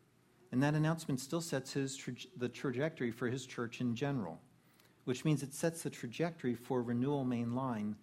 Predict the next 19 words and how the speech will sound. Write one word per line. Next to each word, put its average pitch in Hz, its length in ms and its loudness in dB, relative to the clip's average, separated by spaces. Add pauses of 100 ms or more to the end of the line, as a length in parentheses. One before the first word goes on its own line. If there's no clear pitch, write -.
(280)
in 117 140 -2
particular. 110 800 -6 (1120)
So - 120 -2
we 185 40 6
want 214 120 10
to 208 60 2
spend 180 260 4
some 156 200 0
time 151 260 2
studying 143 400 2
this 123 140 2
kingdom, 107 320 0
understanding 135 540 0
what 165 140 2
is 185 140 4
this - 180 -2
kingdom 139 480 0
all 131 220 6
about 104 520 0